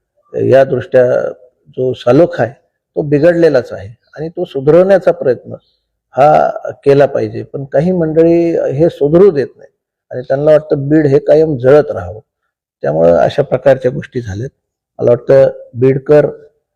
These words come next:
आता हे सगळं जाणून घेतलेलं आहे त्यांनी सुद्धा आणि आपल्याला कुठेतरी विकास मार्गावर जर जायचंय तर सर्व समाजाला सोबत घेऊन पुढं जावं लागेल. आणि हे करत असताना आपण, अ,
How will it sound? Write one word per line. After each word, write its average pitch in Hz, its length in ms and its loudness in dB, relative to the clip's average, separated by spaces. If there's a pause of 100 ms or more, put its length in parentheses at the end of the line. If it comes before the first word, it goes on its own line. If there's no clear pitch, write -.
आता 123 200 -2
हे 127 380 -2 (600)
सगळं 139 320 2
जाणून 131 480 2
घेतलेलं 131 380 -2
आहे 110 120 -4
त्यांनी 107 240 -12
सुद्धा - 300 -20 (480)
आणि 92 120 -6
आपल्याला 98 340 0
कुठेतरी - 760 -2 (420)
विकास - 1800 -6 (100)
मार्गावर 127 320 2
जर 120 160 -2
जायचंय 107 500 -12 (420)
तर 156 40 -8
सर्व 139 340 2
समाजाला 131 580 0
सोबत 120 360 -4
घेऊन 127 380 -2 (560)
पुढं 165 220 4
जावं 123 260 2
लागेल. 117 360 -4
आणि 196 360 -6 (800)
हे 165 80 2
करत 170 300 0
असताना 127 440 -2 (540)
आपण, 156 520 -2
अ, - 260 -8